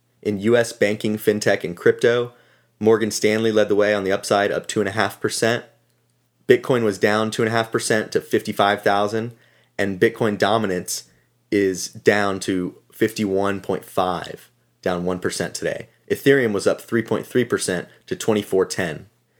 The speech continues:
In mining, metals, and foreign exchange, the G dax, the gold mining index, was up one point seven percent. It's looking strong lately.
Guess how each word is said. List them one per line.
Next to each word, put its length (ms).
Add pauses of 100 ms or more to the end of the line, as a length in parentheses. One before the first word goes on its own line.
(160)
In 120
mining, 380
metals, 300
and 100
foreign 220
exchange, 720 (420)
the 80
G 240
dax, 340
the 60
gold 220
mining 240
index, 340
was 140
up 180
one 220
point 240
seven 340
percent. 460 (520)
It's 200
looking 220
strong 340
lately. 480